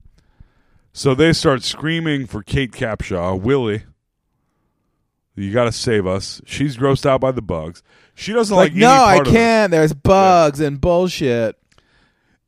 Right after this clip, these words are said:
Speaker 1: And he's like, "We're gonna," she's like, "There's two dead guys right here."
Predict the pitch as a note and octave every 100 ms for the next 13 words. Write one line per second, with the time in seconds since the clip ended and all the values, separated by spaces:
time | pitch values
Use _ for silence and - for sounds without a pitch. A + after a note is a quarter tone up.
0 | _ A#2+ A#2 A2+ A2 A2+ A2+ G2+ G2+ _
1 | _ _ _ - F#2+ D3 F#3+ C3+ G#2+ -
2 | G2+ B2+ B2+ C#3 B2 D#3 G3 - F4 C#4+
3 | B3 C4+ A#3+ A3+ F#3+ E3 B3 A3+ G#3+ A#3
4 | B3 E3